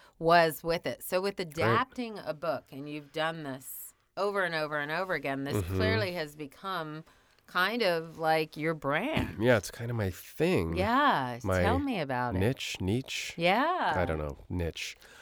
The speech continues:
Speaker 1: I mean, it,
Speaker 2: Um,
Speaker 1: it's like you're an entrepreneur because through adapting so many books,
Speaker 2: Mm-hmm.
Speaker 1: you get known for that.
Speaker 2: Yeah.
Speaker 1: And, and what was that like at the beginning? Like, when you did Black Hawk Down, I have to imagine there was so much pressure.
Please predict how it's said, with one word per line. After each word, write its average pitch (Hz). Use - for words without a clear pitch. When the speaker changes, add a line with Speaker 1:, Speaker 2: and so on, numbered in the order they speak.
Speaker 1:
I 196
mean, 240
it, -
Speaker 2:
Um, 233
Speaker 1:
it's -
like 269
you're 254
an 233
entrepreneur 247
because 196
through 214
adapting 175
so 196
many 196
books, 175
Speaker 2:
Mm-hmm. 107
Speaker 1:
you 190
get 190
known 233
for 156
that. 127
Speaker 2:
Yeah. 123
Speaker 1:
And, 87
and 208
what 254
was 285
that 247
like 240
at 226
the 170
beginning? 151
Like, 135
when 190
you 202
did 196
Black 170
Hawk 185
Down, 160
I 139
have 156
to 170
imagine 143
there 139
was 131
so 151
much 139
pressure. -